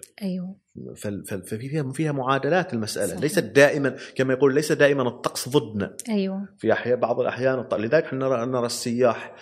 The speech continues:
Speaker 2: في بلداننا في الشتاء ما، ما يجون في الصيف.
Speaker 1: مهم.
Speaker 2: ونحن نروح لهم هم في الصيف مالهم، ما نروح لهم في شتائهم.
Speaker 1: أيوة.
Speaker 2: وهكذا يعني.
Speaker 1: مهم.
Speaker 2: فموضوع ال-، المناخ، آه، أنا أعتقد أنه لا يجب أن يكون حاجز.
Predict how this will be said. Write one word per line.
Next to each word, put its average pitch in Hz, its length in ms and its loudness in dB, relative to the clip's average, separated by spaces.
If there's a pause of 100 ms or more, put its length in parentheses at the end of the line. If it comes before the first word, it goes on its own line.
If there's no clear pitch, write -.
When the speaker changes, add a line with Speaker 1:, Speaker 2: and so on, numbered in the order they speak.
(140)
Speaker 2:
في - 100 -6
بلداننا 120 680 0
في - 80 -14
الشتاء - 420 -4 (320)
ما، 117 220 -6
ما 120 160 -4
يجون 117 280 -4
في - 60 -10
الصيف. - 560 -4 (180)
Speaker 1:
مهم. 202 240 0
Speaker 2:
ونحن 135 260 0
نروح 117 300 0
لهم 127 220 -2
هم 139 240 -4 (200)
في - 80 -16
الصيف 120 360 0
مالهم، 113 380 -2 (340)
ما 117 100 2
نروح 110 220 0
لهم 104 140 -6
في - 80 -12
شتائهم. 90 500 -2
Speaker 1:
أيوة. - 320 -2
Speaker 2:
وهكذا 98 300 4
يعني. 80 300 -10
Speaker 1:
مهم. 202 380 0 (380)
Speaker 2:
فموضوع 143 1600 2
ال-، 117 200 -2
المناخ، 117 920 0 (120)
آه، 107 260 -2
أنا 131 140 2
أعتقد 120 360 -2
أنه 139 320 0
لا 143 320 2
يجب 127 240 -6
أن 107 120 -4
يكون 98 360 -4
حاجز. - 640 -8